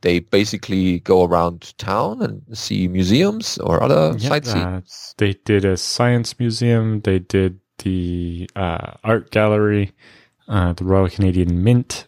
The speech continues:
Speaker 2: where they make the coins and gold bars and so on. Um, you know, it's especially interesting in Canada 'cause Canada is the standard.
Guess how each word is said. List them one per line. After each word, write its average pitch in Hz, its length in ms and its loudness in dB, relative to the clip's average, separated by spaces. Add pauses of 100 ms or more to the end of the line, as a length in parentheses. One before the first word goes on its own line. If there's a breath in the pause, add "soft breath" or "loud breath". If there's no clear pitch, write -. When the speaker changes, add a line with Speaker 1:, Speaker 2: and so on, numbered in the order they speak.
Speaker 2:
where 87 120 0
they 87 120 -2
make 87 360 -6
the 87 320 -4
coins 92 440 -4
and 90 120 -6
gold 92 220 2
bars 92 360 2
and 92 100 -6
so 95 160 0
on. 95 240 0 (500 loud breath)
Um, 85 460 0 (160)
you 82 80 -2
know, 78 140 -6
it's - 140 -8
especially 98 480 -2
interesting 95 320 0
in 87 40 2
Canada 90 440 0
'cause 87 180 -4
Canada 90 320 -2
is 85 200 -4
the 90 120 -4
standard. 90 640 -4